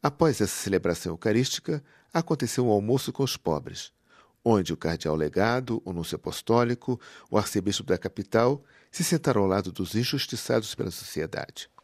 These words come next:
Nessa partilha do pão cotidiano estava implícita a vontade de compartilhar todos os bens materiais e culturais e a fundação da Carita Brasília expressa esse profundo desejo da arquidiocese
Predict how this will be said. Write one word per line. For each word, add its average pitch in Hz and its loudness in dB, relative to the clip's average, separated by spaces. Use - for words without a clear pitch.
Nessa 90 -10
partilha 98 -2
do 87 -6
pão 92 -6
cotidiano 95 -2
estava 160 -2
implícita 147 -2
a 120 0
vontade 101 -2
de - -10
compartilhar 90 -8
todos 135 -2
os 82 -8
bens 90 -6
materiais 85 -4
e 92 -8
culturais 101 -4
e 107 4
a 101 6
fundação 85 -6
da 104 -4
Carita 85 -8
Brasília 90 -2
expressa - 0
esse - -4
profundo 110 -6
desejo 90 2
da 82 -2
arquidiocese 110 -4